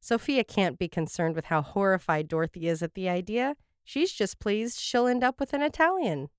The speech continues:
This episode was a perfect example of why Bea ended up leaving the show. The jokes about her getting dates are brutal.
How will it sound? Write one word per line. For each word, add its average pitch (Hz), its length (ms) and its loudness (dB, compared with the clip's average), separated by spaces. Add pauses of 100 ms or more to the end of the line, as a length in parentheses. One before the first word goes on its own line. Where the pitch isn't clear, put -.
(1040)
This 320 320 0
episode 226 560 2
was 196 180 0
a 190 120 0
perfect 247 520 0
example 175 480 2
of 180 160 0
why 240 260 2
Bea 220 320 -4
ended 190 280 0
up 175 200 0
leaving 156 360 0
the 156 100 0
show. 151 420 -6 (200)
The 175 100 -2
jokes 185 360 -2
about 180 260 2
her 180 140 -2
getting 170 320 -2
dates 165 400 -2
are 175 180 -2
brutal. 156 800 -2